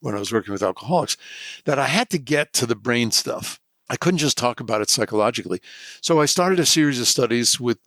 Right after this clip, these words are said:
uh, several different colleagues, some at the Cleveland Clinic and, uh, Anthony Jack, Tony Jack, a faculty member at Case,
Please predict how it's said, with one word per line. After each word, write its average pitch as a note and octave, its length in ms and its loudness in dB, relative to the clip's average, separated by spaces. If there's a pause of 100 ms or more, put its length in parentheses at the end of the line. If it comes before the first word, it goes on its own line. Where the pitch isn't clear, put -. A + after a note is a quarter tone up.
(160)
uh, A2 180 2
several C3 320 2
different A2+ 300 0
colleagues, G2+ 680 0
some A2 260 2
at G2 80 -2
the A2 80 -4
Cleveland G2 320 -2
Clinic G#2+ 380 0
and, G2+ 160 -2 (440)
uh, G2 200 -2 (200)
Anthony G2+ 380 -2
Jack, G2 340 0 (220)
Tony G2+ 240 0
Jack, G2+ 320 0
a F#2 180 0 (320)
faculty G2+ 480 -2
member F#2+ 380 0
at F#2 140 0 (180)
Case, G2+ 360 0